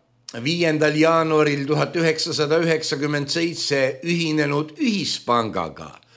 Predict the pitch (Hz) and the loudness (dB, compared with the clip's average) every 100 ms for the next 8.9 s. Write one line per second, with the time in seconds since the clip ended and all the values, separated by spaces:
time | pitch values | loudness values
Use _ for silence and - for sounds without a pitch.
0 | - - - - - 202 254 247 247 240 | -20 -20 -20 -10 4 4 4 2 0 0
1 | - 214 220 233 220 214 208 196 220 226 | 2 4 6 4 4 2 -2 2 2 6
2 | 233 226 - 226 202 220 233 226 277 254 | 6 4 0 0 2 2 2 2 4 4
3 | 233 143 - 143 131 127 131 135 120 101 | 4 2 0 0 2 2 4 4 4 0
4 | - - 92 80 69 - - - - - | -4 -2 -2 -4 -10 -18 -20 -20 -20 -20
5 | - 143 202 269 233 233 233 226 170 175 | -6 4 4 6 6 8 8 4 0 0
6 | 185 170 208 214 175 175 151 135 139 120 | 0 0 2 2 4 2 2 2 0 2
7 | 214 240 190 - 170 160 147 135 135 208 | 4 6 4 2 2 2 0 0 -2 -6
8 | 247 - - 143 131 151 196 190 | -4 -4 -2 0 4 6 4 2